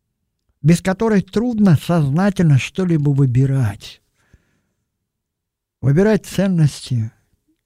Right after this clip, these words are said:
выбирать цели, выбирать средства. Отсутствие совета,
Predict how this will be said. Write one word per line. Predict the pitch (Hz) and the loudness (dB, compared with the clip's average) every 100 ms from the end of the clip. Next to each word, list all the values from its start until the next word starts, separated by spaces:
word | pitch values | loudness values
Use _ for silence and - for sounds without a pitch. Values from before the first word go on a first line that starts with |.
| _ | _
выбирать | 127 127 139 131 | 0 0 0 -4
цели, | - - 147 156 131 113 - _ _ _ _ _ _ _ _ _ - | -8 -10 -8 -6 -6 -8 -14 _ _ _ _ _ _ _ _ _ -4
выбирать | 117 123 117 - | -2 0 -2 -6
средства. | - 117 135 143 - - 113 98 _ _ _ _ _ _ _ _ _ _ _ _ _ _ _ _ _ _ _ _ _ _ _ - | -8 -6 -4 -6 -14 -10 -10 -10 _ _ _ _ _ _ _ _ _ _ _ _ _ _ _ _ _ _ _ _ _ _ _ -4
Отсутствие | 185 - - 302 311 - 240 220 | -2 -2 -6 -6 -6 -6 0 2
совета, | 190 196 185 226 277 - 110 95 | 2 0 0 0 -2 -2 -4 -6